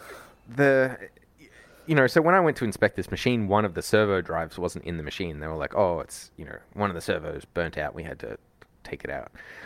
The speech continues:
Speaker 2: And I do wonder a little bit whether that servo drive was missing out of that machine so that I couldn't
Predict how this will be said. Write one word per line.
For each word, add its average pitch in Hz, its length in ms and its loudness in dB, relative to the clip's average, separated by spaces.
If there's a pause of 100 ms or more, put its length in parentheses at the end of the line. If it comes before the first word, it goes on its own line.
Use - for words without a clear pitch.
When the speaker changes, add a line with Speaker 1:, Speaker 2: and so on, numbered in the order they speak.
(140)
Speaker 2:
And 117 120 4
I 135 80 6
do 139 200 2
wonder 107 320 2
a 85 60 -4
little 92 180 -2
bit 90 160 -2
whether 87 260 0
that 82 280 -4
servo 87 300 0
drive 82 260 -4
was 85 220 -8
missing 90 360 -6
out 76 100 -6
of 80 40 -10
that 76 160 -8
machine 90 320 -6
so 90 180 -2
that 82 120 -4
I 78 80 -8
couldn't 85 360 -8